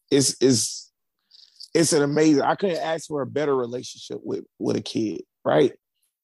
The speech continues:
And when she goes to Miami, of course I miss her and I want her to be around. But as a parent, that's selfish. I have to share her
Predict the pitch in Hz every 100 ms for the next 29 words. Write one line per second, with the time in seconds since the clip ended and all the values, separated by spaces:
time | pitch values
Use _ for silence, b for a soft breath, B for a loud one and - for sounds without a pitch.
0 | - - 170 165 160 170 175 165 160 160
1 | 160 165 160 170 156 - - 143 135 143
2 | 131 139 127 127 - _ _ _ _ _
3 | - - 139 139 127 113 - 120 131 147
4 | 143 143 135 135 127 127 120 113 - _
5 | _ _ _ - 175 135 - - 147 147
6 | 131 - 196 170 147 - _ _ _ -
7 | 226 190 139 107 - - - - _ 156
8 | 175 - 131 - 170 180 170 127 123 117
9 | 117